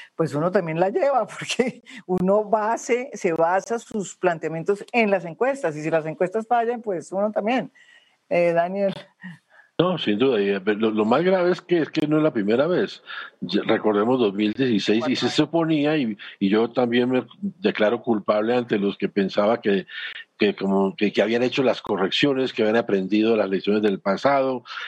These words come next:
Speaker 2: que iban a hacer las, las, las encuestas ahora ya tomando en cuenta estos elementos de que ya la gente no tiene teléfonos fijos y que, eh, el tema de las redes y demás, se suponía que todo eso lo habían tomado en cuenta y por eso,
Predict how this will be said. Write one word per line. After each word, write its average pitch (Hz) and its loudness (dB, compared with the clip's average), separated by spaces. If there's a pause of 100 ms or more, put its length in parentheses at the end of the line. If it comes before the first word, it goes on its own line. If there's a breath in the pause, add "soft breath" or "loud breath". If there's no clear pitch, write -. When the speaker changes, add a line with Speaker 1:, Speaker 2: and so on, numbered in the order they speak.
Speaker 2:
que 117 0
iban 117 4
a 117 4
hacer 107 0
las, 104 0
las, 101 0
las 101 0
encuestas 104 0
ahora 107 4
ya 113 2 (240 loud breath)
tomando 120 2
en 113 0
cuenta 120 0
estos 113 -2
elementos 101 0
de 104 0
que 98 -2
ya 101 2
la 107 2
gente 101 -2
no 110 2
tiene 107 0 (320 loud breath)
teléfonos 107 2
fijos 139 0
y 110 -4
que, 104 2
eh, 104 0
el 101 -2
tema 113 2
de 113 4
las 101 0
redes 143 2
y 117 0
demás, 107 2
se 123 0
suponía 127 0
que 127 -2
todo 123 2
eso 123 0
lo 120 2
habían 98 0
tomado 117 0
en 123 -2
cuenta 110 -2
y - -2
por 110 0
eso, 110 -2